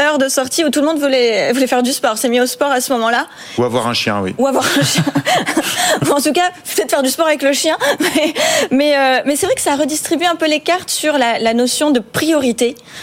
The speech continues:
Speaker 1: finalement, dans le, dans le travail. Est-ce que vraiment la priorité, c'était, euh, de s'acharner au, au boulot, ou finalement la productivité était plus importante ? Et qui dit productivité dit aussi bien-être.
Speaker 2: Oui, alors l'un n'empêche pas l'autre.
Speaker 1: Exact.
Speaker 2: C'est-à-dire qu'on s'est rendu compte, euh, avec le covid qu'on pouvait être productif en télétravail pour les postes télétravaillables.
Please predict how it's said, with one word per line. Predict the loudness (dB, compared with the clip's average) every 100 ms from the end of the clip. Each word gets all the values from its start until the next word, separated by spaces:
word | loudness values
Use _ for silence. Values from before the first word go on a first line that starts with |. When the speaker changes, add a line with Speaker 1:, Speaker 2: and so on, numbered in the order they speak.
| -8 0
Speaker 1:
finalement, | 2 2 2 2
dans | 2
le, | 0
dans | 0 -2
le |
travail. | -2 -2 0 2 2
Est-ce | 0 0 -2
que |
vraiment | -2 0 2
la | 0
priorité, | 0 -2 0 0 0
c'était, | 0 0 2
euh, | 2 -2 -4
de | -2
s'acharner | 0 0 0 2 2 2
au, | 2 0
au | 0
boulot, | 0 2 2 2
ou |
finalement | 0 2 2 2
la | 0
productivité | 0 0 0 -2 -2 0 2 0
était | 0
plus | -2 0 0
importante ? | 0 -2 -4 -2
Et | 0
qui | 0
dit | 0
productivité | -2 -2 -2 -2 -2 0
dit | 0
aussi | 0 0
bien-être. | 0 0 -2 -6 -14 -16 -16 -4
Speaker 2:
Oui, | 0 2
alors | 2 0 -2
l'un | 0 2 2 2
n'empêche | 0 0 -2
pas | 0
l'autre. | 0 -2 -4
Speaker 1:
Exact. | -2 -2
Speaker 2:
C'est-à-dire | -2 -2
qu'on | -2
s'est | 0 0
rendu | 2 0
compte, | 2 2 2
euh, | 2 2 2 2
avec | 0 0
le | -2
covid | 0 0 0
qu'on | -2 -2
pouvait | 2 0
être | 0
productif | -2 -2 0 0 -2 -2
en | -4
télétravail | -2 0 0 0 0 0
pour | 0 -2
les | 0
postes | 0 0
télétravaillables. | -2 -2 -2 0 2 2 0